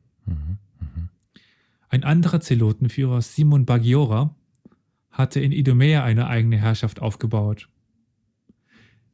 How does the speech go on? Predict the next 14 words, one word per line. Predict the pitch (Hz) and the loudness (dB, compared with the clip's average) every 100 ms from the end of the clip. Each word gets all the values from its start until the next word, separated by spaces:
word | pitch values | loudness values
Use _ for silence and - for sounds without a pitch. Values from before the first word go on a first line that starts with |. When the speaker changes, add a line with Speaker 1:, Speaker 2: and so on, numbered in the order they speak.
| _ _ _ _ - | _ _ _ _ -4
Speaker 2:
Im | 147 | 0
März, | 156 180 - | 2 0 -4
April | - 131 - 147 160 170 | -6 -6 -6 -2 2 4
neunundsechzig | 151 151 151 143 135 139 143 143 135 139 - | 4 4 4 4 2 0 -2 0 0 -2 -2
nach | 127 | -4
Christus | - 156 143 139 | 0 -2 0 -2
wurde | 131 135 135 | 0 0 0
er | 127 | 0
dann | 135 127 | 0 0
von | 135 | 0
den | 123 | 0
Bürgern | 131 139 135 | 0 2 2
Jerusalems | 120 123 123 120 - | 2 2 0 0 -2
eingeladen, | 123 127 123 113 110 110 113 | 0 2 2 0 0 -2 -4